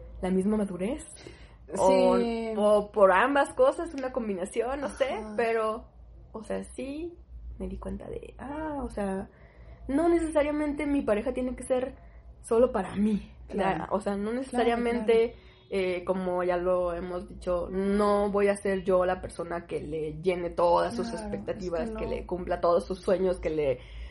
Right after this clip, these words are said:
Speaker 1: bla, bla, bla, bla, bla. Aunque, como tú lo estás diciendo, pues, sí está padre tener a esa persona que sea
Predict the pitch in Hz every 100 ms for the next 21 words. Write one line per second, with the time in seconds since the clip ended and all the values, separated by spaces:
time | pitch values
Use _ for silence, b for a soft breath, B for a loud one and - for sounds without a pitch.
0 | B - 190 180 180 180 180 185 185 202
1 | - B B - 254 254 254 202 226 202
2 | 208 370 - 190 180 165 160 - - 196
3 | 190 226 226 220 240 269 226 233 226 -
4 | 202 - - - 247 247 262 262 254 214
5 | 202 247 - 233 196 185 165 - - -
6 | 226 214 233 254 247 226 196 190 - 220
7 | 185 190 - 208 143